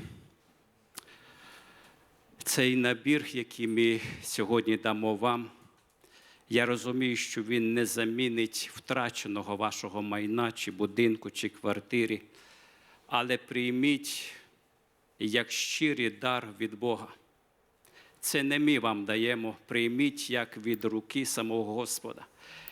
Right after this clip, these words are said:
І коли будете розпаковувати, подякуйте Богу, подякуйте Богу.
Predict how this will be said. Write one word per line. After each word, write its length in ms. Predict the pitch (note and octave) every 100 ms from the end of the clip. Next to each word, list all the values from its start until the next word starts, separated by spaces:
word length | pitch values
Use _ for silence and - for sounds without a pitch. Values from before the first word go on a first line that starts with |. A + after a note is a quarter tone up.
| -
І 100 | -
коли 280 | C3 D3+ D#3
будете 360 | C#3+ C#3+ C#3 C3
розпаковувати, 880 | C3 - C3 - D3 C#3+ A#2+ A2+ - -
подякуйте 800 | - C3 B2+ D3+ - A#2 G#2+ A2
Богу, 320 | G2+ A#2 A2 - - - _ _ _
подякуйте 800 | B2 A#2 A2+ D3 B2+ A#2+ A2 G#2+
Богу. 340 | G2+ A#2 A2